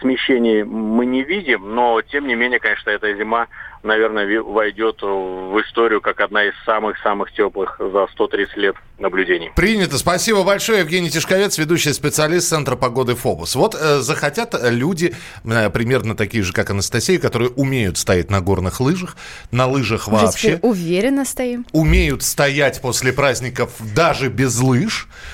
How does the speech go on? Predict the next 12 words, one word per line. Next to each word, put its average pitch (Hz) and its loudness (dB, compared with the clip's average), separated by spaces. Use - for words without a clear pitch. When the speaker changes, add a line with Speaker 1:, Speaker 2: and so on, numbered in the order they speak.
Speaker 2:
Вот 151 0
они 151 0
захотят 135 0
где-то 113 -2
всё-таки - -2
покататься. 98 -2
Причём 156 0
не 143 2
выезжая 127 2
далеко 113 0
за 95 2
пределы 82 -6